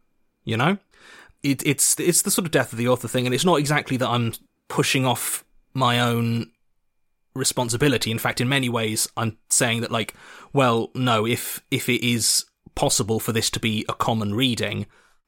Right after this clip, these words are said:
and I didn't want that to be a common reading, I've, I've, ma-, I've, I've failed. I've made a mistake. I've clearly put something in the text that I didn't really want to be there, or I haven't put something that I did want to be there. But that's, that's on me. I can't then go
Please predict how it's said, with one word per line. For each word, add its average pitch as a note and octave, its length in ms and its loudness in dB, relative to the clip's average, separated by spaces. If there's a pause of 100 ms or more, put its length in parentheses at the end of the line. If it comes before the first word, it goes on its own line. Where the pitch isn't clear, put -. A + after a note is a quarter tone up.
(200)
and A#2 140 2
I G#2 80 -2
didn't A2 220 -2
want D3+ 220 2
that G#2 180 0
to - 60 -10
be A2 100 -2
a G#2+ 40 -2
common G#2 260 -4
reading, A2 280 -2
I've, A2 320 -2
I've, A#2 160 -2
ma-, A2+ 160 -2
I've, G#2 140 -4 (240)
I've A2 120 0
failed. G2+ 380 -2
I've G#2+ 240 -12
made A2+ 220 0
a - 40 -6
mistake. G2 460 -2
I've G#2 140 -4
clearly A2+ 520 2
put A#2 160 -2
something A2 240 0
in G#2+ 100 -2
the G#2+ 60 -2
text - 400 -4
that G#2+ 180 0 (160)
I A2 80 0
didn't G#2 260 -4 (240)
really A#2 480 2
want G#2+ 320 -2
to - 80 -2
be C#3+ 200 4
there, C#3 360 2
or A2 200 2
I A2 40 0
haven't A2+ 340 -4
put - 140 -6
something A2 240 0
that G#2 160 -2 (140)
I - 60 -6
did B2+ 220 0
want B2+ 200 0
to B2+ 60 -4
be B2+ 180 2
there. B2 260 0 (420)
But B2 260 2 (460)
that's, B2+ 460 0
that's D#3 260 2
on C3 140 2
me. A#2+ 180 2
I A#2 120 0
can't B2 260 0
then A#2+ 200 0
go A#2 260 2